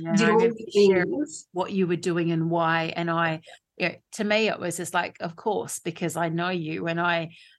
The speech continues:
Speaker 1: know that you practice what you teach and what you, you know, your values and, you know, it,
Speaker 2: Yeah,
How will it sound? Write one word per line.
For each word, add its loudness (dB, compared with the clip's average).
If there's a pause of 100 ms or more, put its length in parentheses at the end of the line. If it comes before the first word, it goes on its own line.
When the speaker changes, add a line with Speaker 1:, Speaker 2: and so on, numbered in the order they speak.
(120)
Speaker 1:
know 2
that -4
you -2
practice -8
what -6
you -4
teach -6
and -4
what -4
you, -2
you -4
know, -2
your -2
values 0
and, -8
you -4
know, -2
it, -8
Speaker 2:
Yeah, -10